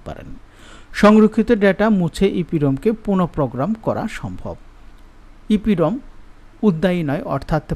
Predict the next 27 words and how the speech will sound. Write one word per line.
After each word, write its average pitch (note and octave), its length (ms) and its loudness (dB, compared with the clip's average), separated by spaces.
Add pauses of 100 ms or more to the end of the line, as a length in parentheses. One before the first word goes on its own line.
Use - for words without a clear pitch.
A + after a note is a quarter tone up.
প্রোগ্রামকৃত D#3+ 640 -2
ডেটা D3+ 360 -4
কোনো C3+ 300 -4
অবস্থাতেই C3+ 520 -6
মুছে D3+ 480 -4
ফেলা C3+ 380 -4
যায় - 220 -6
না। B2+ 240 -14 (340)
সাধারণত G#3+ 520 4 (140)
অতি A3 260 2
বেগুনি G#3 480 2
রশ্মি F3+ 340 0
ব্যবহারের D#3 440 -2
মাধ্যমে C#3 480 -4
ইপি D#3 220 -6
রোমের B2+ 260 -2
সংরক্ষিত A#2+ 640 -6
ডেটা B2+ 520 -2 (340)
মুছে F#3+ 400 0
ফেলা G#2+ 260 -6
যায়। - 140 -12 (2000)
এইচডিডি G#3+ 760 6 (400)
বা D#3 260 6 (140)
এইচডিডি E3 560 2
বলতে D#3 340 0
কি D3 180 -4
বুঝো? C3 420 -2